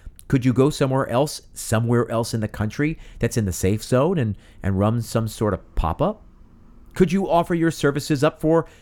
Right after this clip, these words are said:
consultation for the hundreds of chefs and managers out there who are looking at this pandemic as an opportunity to finally scoop up a space of their own and open their own restaurant? What if you ran some sort of mastermind group for people in this situation?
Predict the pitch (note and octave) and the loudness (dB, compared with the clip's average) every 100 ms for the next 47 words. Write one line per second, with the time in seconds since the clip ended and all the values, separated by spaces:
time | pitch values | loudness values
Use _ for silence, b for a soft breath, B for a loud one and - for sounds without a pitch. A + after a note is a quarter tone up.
0 | b - C#3 C#3 E3+ - F3+ A#3+ - G2 | b -4 0 0 -2 0 0 2 -4 -2
1 | B2 A#2 E2+ E3+ F#3 F3+ E3 - - D#3 | 0 0 0 -2 -2 -2 -4 -2 -2 -2
2 | - C3+ B2 E3 F3 C#3+ - A2+ A2+ A2+ | -2 -4 -2 -2 -2 -4 -2 -4 0 2
3 | A2 B B D#3 D3+ C#3+ E3 G3 A3 E3+ | 0 B B 4 6 6 4 2 -2 -2
4 | B2 - A#2 G#2 A2 C3 - B2 B2+ A#2+ | -4 0 0 2 2 0 -4 -4 -4 -6
5 | B2 - - A2+ A#2 A#2+ B B D3+ - | -4 -4 -2 0 0 -2 B B -2 0
6 | C3+ C3+ C3+ - - C#3 B2 A2+ - A#2+ | 0 0 -2 -2 0 0 0 -4 0 0
7 | - A2 B2 - F3 A#3 C3+ A2 C3 B2 | 0 0 0 2 2 4 2 0 -2 0
8 | B2 C3+ - F#3+ A#3 C#3 F2 - D2+ C2+ | 2 0 0 0 2 0 -2 -4 -6 -6
9 | b b b b b - C3+ D#3 D#3+ C#3 | b b b b b 0 0 2 0 4
10 | C#3+ D3 D3 D#3 D3 - D#3 D3 D3 B3 | 4 2 -2 -4 -2 2 2 4 2 -2
11 | - E3 A#2 G#2 A2+ A2+ - C3 - D3 | 0 0 2 0 0 -2 -2 -8 -4 -2
12 | D3 - B2+ C3+ C3 C3+ - C3+ E3+ F#3 | -2 -4 -4 -4 -6 -8 -2 0 0 0
13 | F2+ | -6